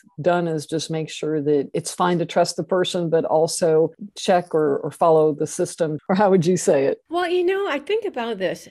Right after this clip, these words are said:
Speaker 2: I mean, you, we spend money to put systems in place,
Speaker 1: Hmm.
Speaker 2: systems that have been tried.
Speaker 1: Yeah.
Speaker 2: And how, how did I even kind of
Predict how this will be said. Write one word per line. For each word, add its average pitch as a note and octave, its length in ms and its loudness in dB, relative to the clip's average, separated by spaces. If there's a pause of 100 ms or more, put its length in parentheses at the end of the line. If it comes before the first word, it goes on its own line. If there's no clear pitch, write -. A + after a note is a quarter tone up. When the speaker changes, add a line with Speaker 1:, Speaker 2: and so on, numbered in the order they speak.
Speaker 2:
I A#3 80 -8
mean, A#3 260 -4
you, B3 200 -8
we C4+ 180 -4
spend A#3+ 500 -8
money G3 460 -8
to F#3+ 160 -14
put G3 200 -16
systems G3 560 -10
in F3+ 140 -12
place, - 540 -18
Speaker 1:
Hmm. F#3 80 -2
Speaker 2:
systems C#3 400 -6
that G3 100 -12
have F3+ 120 -16
been F3 180 -10
tried. F3 480 -14
Speaker 1:
Yeah. D3+ 160 -6 (100)
Speaker 2:
And A#3 180 -14
how, C4 360 -10 (100)
how C4 340 -12
did F#4+ 160 -6
I C#4+ 100 -8
even C4 540 -10
kind C#4 220 -10
of A3 160 -12